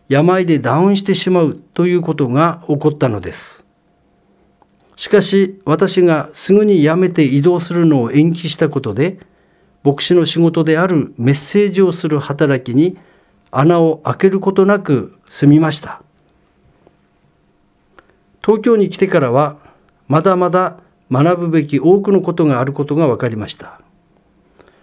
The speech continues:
これからはゆっくりと過ごすつもりが、忙しい毎日を過ごすことになって、これからどんなふうに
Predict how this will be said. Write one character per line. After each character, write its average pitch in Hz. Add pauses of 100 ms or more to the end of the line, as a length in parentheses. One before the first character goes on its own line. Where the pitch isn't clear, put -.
(200)
こ 151
れ 165
か 185
ら 180
は 175 (140)
ゆ 143
っ -
く 147
り 226
と 175
過 -
ご 170
す 170
つ -
も 151
り 117
が、 165 (480)
忙 190
し 202
い 165
毎 151
日 175
を 143
過 -
ご 160
す 156
こ 143
と 147
に 127
な 117
っ -
て、 - (600)
こ -
れ 165
か 170
ら 143
ど 135
ん 190
な 208
ふ 214
う 220
に -